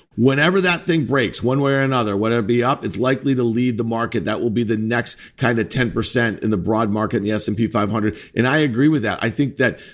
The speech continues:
the holding pattern that's in is really interesting relative to what feels like heaviness in the S and P five hundred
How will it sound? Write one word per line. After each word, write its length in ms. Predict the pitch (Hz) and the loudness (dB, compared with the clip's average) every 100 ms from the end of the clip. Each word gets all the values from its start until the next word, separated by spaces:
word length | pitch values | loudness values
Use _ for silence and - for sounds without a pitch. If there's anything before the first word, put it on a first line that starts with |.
| - | -2
the 100 | 110 | -2
holding 460 | - 147 165 160 | 2 2 2 2
pattern 380 | 143 131 135 123 | 0 0 2 0
that's 260 | 127 131 - | 0 -2 -2
in 140 | 131 | 0
is 160 | 117 117 | 0 0
really 160 | 127 | -2
interesting 640 | - 147 143 135 131 113 107 | 0 -4 -2 -2 -2 0 0
relative 580 | 127 151 139 - 135 101 | 2 0 -2 0 -2 0
to 120 | 135 | 0
what 260 | 123 120 - | 0 -2 -8
feels 420 | 123 - 165 160 | -8 2 2 2
like 180 | 135 120 - - | 0 -2 -8 -16
heaviness 580 | - 156 151 139 127 117 | -2 2 4 2 0 0
in 60 | 123 | 0
the 100 | 120 | 0
S 140 | 117 | 0
and 140 | 113 | -2
P 100 | 123 | 0
five 300 | 120 117 113 | 0 0 0
hundred 340 | 107 117 110 | 0 0 0